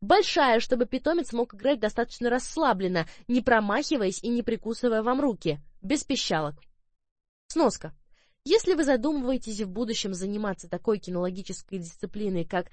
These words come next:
З К С или I P O, то считается, что перетягивание мечей на верёвке могут портить хватку.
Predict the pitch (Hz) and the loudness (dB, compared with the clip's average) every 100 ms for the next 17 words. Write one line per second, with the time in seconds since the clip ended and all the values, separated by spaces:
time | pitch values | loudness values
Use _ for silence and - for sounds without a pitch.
0 | - - 180 180 196 185 180 170 - 190 | -16 -8 -6 -2 -2 0 0 -2 -4 -2
1 | 175 180 165 196 220 330 370 - - 339 | -2 -2 -4 -2 0 0 -2 -8 -4 0
2 | 330 320 311 370 359 294 - 202 226 214 | 2 0 2 0 0 -4 -6 -8 -8 0
3 | 240 196 196 202 202 202 - 208 175 170 | 0 0 -2 -2 -4 -4 -4 -4 -2 -2
4 | 175 285 - 359 277 208 247 - 160 165 | 0 -2 0 -2 0 -2 -4 -2 0 0
5 | 165 - 156 147 - | -4 -8 -4 -4 -4